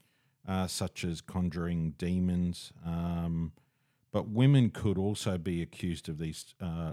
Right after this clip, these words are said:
these crimes too, but, uh, they were unfortunately, um, sent off, uh, to pass away. Um,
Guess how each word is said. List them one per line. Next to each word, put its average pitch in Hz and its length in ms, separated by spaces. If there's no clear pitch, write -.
these 80 260
crimes 82 380
too, 82 480
but, - 460
uh, 76 260
they 101 140
were 92 200
unfortunately, - 920
um, 87 680
sent - 360
off, 87 440
uh, 85 300
to 87 200
pass 87 400
away. 80 520
Um, 92 840